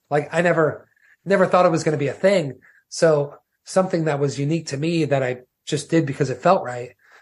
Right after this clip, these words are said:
became one of those kind of things about my style that stood out, that was sticking out. And it's pretty cool because now, you know,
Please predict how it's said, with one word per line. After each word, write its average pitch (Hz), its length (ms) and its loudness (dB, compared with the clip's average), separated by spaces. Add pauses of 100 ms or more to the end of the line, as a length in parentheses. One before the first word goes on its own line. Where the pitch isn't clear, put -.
became 156 380 0
one 156 120 4
of 151 100 6
those 135 320 2
kind 151 220 0
of - 100 -6
things 156 200 2
about 135 220 -2
my 120 80 -14
style 151 380 2
that 113 160 -6
stood 131 240 -4
out, 131 260 -8
that 151 160 2
was 143 140 -2
sticking 139 360 -8
out. 143 380 -2 (500)
And 160 80 -2
it's 165 100 -2
pretty 226 200 2
cool 214 220 2
because 147 280 -2
now, 147 500 0 (200)
you 143 120 -2
know, 127 280 -6